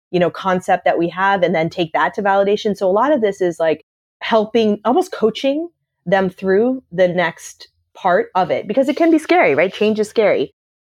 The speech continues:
If you were thinking about doing something a certain way, like, let's say it's a mobile app and you were thinking about designing it a certain way, and then you find out that whatever feature you were designing, people don't need, they don't want, they said they want it in focus groups, but they don't actually have a real need for it.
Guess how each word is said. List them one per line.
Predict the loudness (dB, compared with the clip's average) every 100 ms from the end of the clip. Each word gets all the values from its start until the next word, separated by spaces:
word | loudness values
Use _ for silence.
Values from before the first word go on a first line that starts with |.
| -2
If | -2 2
you | 2
were | 4
thinking | 0 0 0
about | 0 0 2
doing | 0
something | 0 0 0
a | 0
certain | 2 0 2
way, | 2 2
like, | 2 2
let's | 0
say | 0
it's | 0
a | 2
mobile | 2 2
app | 0 -2 -2
and | -2
you | -2
were |
thinking | -2 -4 -2 0
about | 0 -2
designing | -2 -2 0 0
it |
a | 0
certain | 0 0 0
way, | 0 0 -4 _ _
and | 0 2
then | 2
you | 0
find | 0 0
out | 0 0 0
that | 0 0 -4 _ _ -6
whatever | 0 2 2 0
feature | -2 -4 0
you | 0 2
were | 0
designing, | 0 0 0 0 -2
people | -6 -4 0
don't | 0 0
need, | -2 0 -2 0
they | -2
don't | -2 -2
want, | 0 0 -2
they | -4
said | 0 2
they | 2
want | 2 2
it | 2
in | 2
focus | 0 0 0
groups, | 0 -2 0
but | 0 0 _ -4
they | 0 2 0 -4 -2
don't | 2 2 -2 -6
actually | -6 -6 -2 -2 -2
have | -4 -2
a | 0
real | 0 0
need | -2 -6
for | -2 0
it. | 0